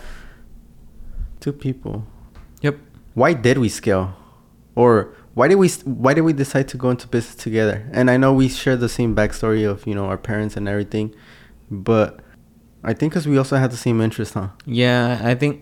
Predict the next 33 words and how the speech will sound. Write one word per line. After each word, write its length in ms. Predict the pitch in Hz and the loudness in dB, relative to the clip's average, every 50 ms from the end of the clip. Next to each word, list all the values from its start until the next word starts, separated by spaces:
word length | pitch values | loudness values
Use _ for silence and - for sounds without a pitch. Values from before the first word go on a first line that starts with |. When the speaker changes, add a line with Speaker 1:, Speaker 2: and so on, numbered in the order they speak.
| - _ - | -14 _ -18
Speaker 2:
uh, 300 | - - - - - - | -16 -16 -18 -10 -6 -4
and, 260 | 131 120 131 139 139 | -2 0 2 2 4
and 160 | 135 135 139 | 4 4 4
I 60 | 139 143 | 2 2
think 200 | - 175 180 175 | 2 0 0 0
the 120 | 165 - | 0 0
interest 460 | 131 139 139 - 165 160 156 156 - | 0 0 0 0 0 -2 -2 -2 -6
in, 560 | 131 123 107 - 113 113 113 113 - - 85 - - - - | -6 -6 -6 -6 -4 -4 -4 -4 -6 -10 -16 -20 -20 -14 -10
in, 120 | 123 127 - - | -8 -8 -2 0
in 200 | 131 127 123 120 | 2 4 4 4
a 180 | 110 107 104 101 | 2 2 0 -2
way, 440 | 95 101 113 123 139 156 156 156 - - - - - - - | -2 -2 0 0 0 -2 -4 -8 -14 -20 -20 -20 -18 -4 0
it 80 | 120 | 0
was 200 | 120 117 120 120 | 2 4 2 2
just 240 | 120 - 127 123 - | 0 -2 -4 -4 -4
succeeding. 480 | - 117 - - - 113 104 101 78 92 | -6 -8 -6 -6 -6 -6 -4 -4 -2 -2
I 80 | 123 | -2
think, 360 | 123 160 160 185 196 180 156 - - - | 0 0 -2 -2 -2 -4 -6 -8 -10 -10
honestly, 460 | - 123 135 151 147 143 156 147 143 | -6 -4 -4 -4 -4 -4 -4 -2 -2
it 160 | 120 123 117 | -2 -2 -2
just 240 | 123 135 139 131 - | -2 -4 -4 -4 -6
derived 360 | - 120 113 113 113 120 117 | -6 -4 -2 -2 -4 -4 -6
from 420 | - - 127 117 107 101 95 104 107 - - - - - - - - - - 104 | -6 -8 -8 -6 -6 -6 -8 -12 -14 -16 -18 -16 -16 -18 -18 -16 -16 -16 -10 -8
r-, 80 | 110 104 | -8 -6
my 140 | - 101 110 | -4 -4 -4
parents, 500 | 107 - - 101 101 104 98 92 101 - - | -4 -4 -2 -2 0 0 -2 -4 -6 -8 -8
like, 160 | 92 95 104 | -8 -8 -6
just 240 | - 113 117 - - - - - - - - - - _ - | -8 -8 -8 -8 -12 -16 -18 -18 -20 -20 -20 -20 -20 _ -12
wanting 400 | - 98 107 107 110 110 113 113 | -6 -4 -2 -2 0 -2 -2 -4
to, 160 | 113 - 117 107 | -6 -6 -6 -4
like, 260 | 101 98 95 95 - | -4 -4 -6 -6 -6
retire 420 | 107 92 - - 107 101 101 104 | -8 -8 -8 -8 -8 -6 -6 -6
them. 280 | 101 110 120 131 147 | -6 -6 -6 -8 -8